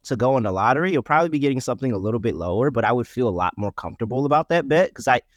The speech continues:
I truly do think that he is still a lottery pick. Like, is he gonna be top ten? We'll see. It could potentially still be there, but I still do think he's a lottery pick. Like, he's too good. He's way too good of a scorer, and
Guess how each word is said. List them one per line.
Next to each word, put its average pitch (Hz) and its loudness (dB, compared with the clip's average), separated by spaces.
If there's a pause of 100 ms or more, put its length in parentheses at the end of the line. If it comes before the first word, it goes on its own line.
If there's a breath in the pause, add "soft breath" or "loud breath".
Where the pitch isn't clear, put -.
(140)
I 226 4
truly 294 2
do 180 -2
think 185 -2
that 123 2
he 147 -2
is 147 2
still 170 0
a 87 0
lottery 95 0
pick. 160 0
Like, 101 -2
is 127 0
he 165 -6
gonna 147 0
be 120 -4
top - -2
ten? 135 0 (300)
We'll 269 4
see. 415 0
It 170 0
could 349 0
potentially 226 0
still 214 0
be 254 -2
there, 101 -2 (240)
but - -2
I 240 6
still 302 0
do 151 0
think 135 -2
he's 131 -2
a 98 -2
lottery 90 0
pick. 120 -2
Like, 90 -4
he's 151 -2
too 160 -2
good. 147 2 (180)
He's 151 -2
way 123 2
too 135 -2
good 117 2
of 110 2
a 104 0
scorer, 131 -2 (280)
and 113 2